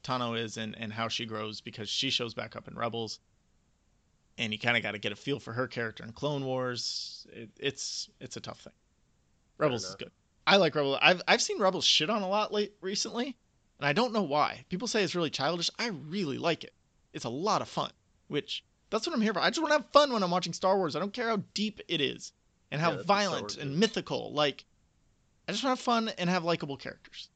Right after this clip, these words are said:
Speaker 2: Pretty much.
Speaker 1: Rebels gives me that.
Speaker 2: With sword fights.
Speaker 1: So that brings us full circle here. How did Anakin Skywalker overcome the dark side and turn back to the light? Again, if you want a super in-depth read on this, check out the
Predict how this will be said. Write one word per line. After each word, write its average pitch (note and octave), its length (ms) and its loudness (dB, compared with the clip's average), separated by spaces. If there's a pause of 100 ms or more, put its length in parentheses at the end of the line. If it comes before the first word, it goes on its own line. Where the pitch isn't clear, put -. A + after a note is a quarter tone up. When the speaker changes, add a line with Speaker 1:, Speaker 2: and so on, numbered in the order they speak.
(420)
Speaker 2:
Pretty F#3 80 -16
much. F#3 80 6
Speaker 1:
Rebels F3+ 200 4
gives C3 200 -2
me B2 60 -14
that. - 160 -12 (560)
Speaker 2:
With A#2+ 100 -12
sword C3 260 -12
fights. A2 300 -12 (2000)
Speaker 1:
So - 180 -2
that F#3+ 140 4
brings F#3 240 -2
us D3+ 360 0 (140)
full F#3 380 0
circle B2 400 -2
here. A2+ 400 -6 (840)
How D#3 600 0 (580)
did C3 200 -6
Anakin B2 340 -6
Skywalker A#2 600 -6 (120)
overcome B2+ 460 -4
the A2 60 -10
dark A2+ 240 -12
side - 360 -8
and G#2+ 140 -14
turn A#2+ 240 -8
back A2 200 -6
to B2 100 -14
the B2 60 -14
light? - 280 -14
Again, E3+ 320 2
if D3 120 -4
you C3+ 80 -2
want B2 120 -2
a A#2 40 -8
super G#3+ 360 -2
in-depth C3+ 560 0 (320)
read C#3 220 0
on B2+ 140 -2
this, B2 200 -4
check D3+ 260 -2
out C3 160 0
the A#2+ 200 0